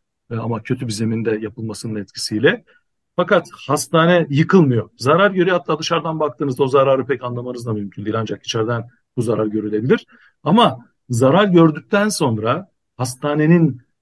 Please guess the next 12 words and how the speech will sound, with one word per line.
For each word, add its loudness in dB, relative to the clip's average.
bu 2
afete, 0
daha 0
doğrusu -4
böyle 2
büyük -4
bir -18
depreme 0
karşı -2
vereceği 2
yanıtla 0
ilgili 0